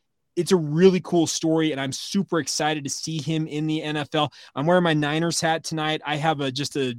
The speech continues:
I, I'd like to see him with the forty-niners. It probably won't happen 'cause they already have their running backs, it feels like, but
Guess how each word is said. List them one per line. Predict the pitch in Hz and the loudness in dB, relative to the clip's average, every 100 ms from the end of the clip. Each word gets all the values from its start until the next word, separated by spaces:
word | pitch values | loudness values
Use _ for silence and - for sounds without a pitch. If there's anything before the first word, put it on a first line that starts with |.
| - | -8
I, | 131 - | -6 0
I'd | 151 143 | 0 2
like | 165 - | -2 -2
to | |
see | - - 165 | -4 -2 -2
him | 160 | -2
with | 160 | -4
the | 143 | -6
forty-niners. | - 160 151 147 147 156 156 - - - | -2 -2 -2 -4 -4 -4 -4 -8 -20 -20
It | - - | -20 -6
probably | 151 135 | -2 -2
won't | 127 110 | -2 -6
happen | 151 147 151 151 147 | -4 -4 -4 -4 -6
'cause | 139 123 | -6 -6
they | 131 | -4
already | 131 | -6
have | - 135 139 | -6 -6 -4
their | 143 | -4
running | 139 139 139 | -4 -4 -4
backs, | 135 131 | -6 -6
it | 131 - | -12 -10
feels | 147 139 131 | -6 -6 -4
like, | 135 135 | -4 -4
but | 147 | -8